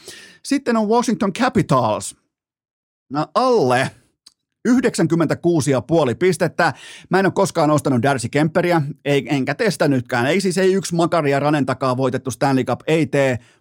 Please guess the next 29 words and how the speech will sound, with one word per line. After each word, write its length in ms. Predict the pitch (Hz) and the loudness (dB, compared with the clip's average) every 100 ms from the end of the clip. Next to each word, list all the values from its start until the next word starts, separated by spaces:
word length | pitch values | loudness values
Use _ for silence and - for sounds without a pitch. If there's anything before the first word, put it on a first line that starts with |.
| - | 0
mulle 300 | 147 135 123 | 2 2 2
kesää 400 | 147 139 131 120 | 0 2 2 2
tai 200 | 120 113 | 0 0
talvea 420 | 123 123 113 110 | 0 0 0 -2
tässä 340 | 123 117 - 113 | 0 -2 -2 -2
ajattelussa. 680 | 156 151 151 147 - 156 127 - - - | 0 0 0 0 2 0 -2 -8 -14 -2
Ää, 160 | 151 | 0
Niklas 320 | 160 196 180 | 0 -2 -4
Backstrom, 460 | 120 170 - 165 160 - _ _ _ _ _ _ | -2 -4 0 0 0 -2 _ _ _ _ _ _
Tom 200 | 147 139 | 0 2
Wilson, 440 | 131 147 180 165 - | 2 0 0 0 0
molemmat 400 | 147 147 120 113 | 0 2 0 -2
rikki, 440 | 143 147 - 160 123 - | -2 -4 -4 -4 -4 -4
keskikaista 540 | 156 165 143 117 113 | -2 -2 -2 -2 -2
vaatimaton, 640 | 127 139 143 143 139 135 - | 0 0 2 0 0 -2 -4
pakit 280 | - 165 160 | -4 -4 -2
loppuu 320 | 143 - 120 | -4 -4 -2
ekaan 320 | 131 143 156 123 | -2 0 0 2
pariin, 380 | 147 135 135 - - - | 0 2 0 -2 -12 -4
ja 60 | 147 | 0
mä 140 | 190 | 0
en 80 | 180 | 2
pidä 220 | 180 170 | 0 0
Peter 360 | - 160 147 143 | 0 -2 0 0
Laviolettea 580 | 139 131 131 123 131 | 0 2 0 0 0
minään 320 | 123 123 123 120 135 | 0 0 0 -2 -2
eturivin 480 | 143 139 123 123 | -2 0 -2 0
innovaattorina 720 | 131 139 135 120 113 127 120 117 | 2 2 2 0 -2 -4 -4 -2
nykypäivänä 640 | 127 - 123 113 117 110 | -2 -2 -4 -2 -2 -4